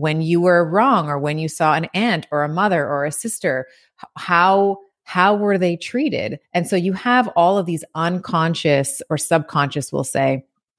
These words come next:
um, belief systems around what it means to be a woman.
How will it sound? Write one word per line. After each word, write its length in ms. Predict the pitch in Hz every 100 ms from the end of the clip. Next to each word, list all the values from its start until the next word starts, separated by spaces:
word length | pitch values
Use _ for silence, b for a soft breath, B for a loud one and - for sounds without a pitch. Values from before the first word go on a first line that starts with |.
| _ _ _ - 143
um, 180 | 147
belief 300 | 143 156 226
systems 600 | - 165 - 143 131 151 - B 220 B
around 320 | 180 160 160
what 160 | 147 147
it 140 | -
means 340 | 185 247 302 302
to 100 | -
be 140 | 135
a 80 | 131
woman. 340 | 127 117 117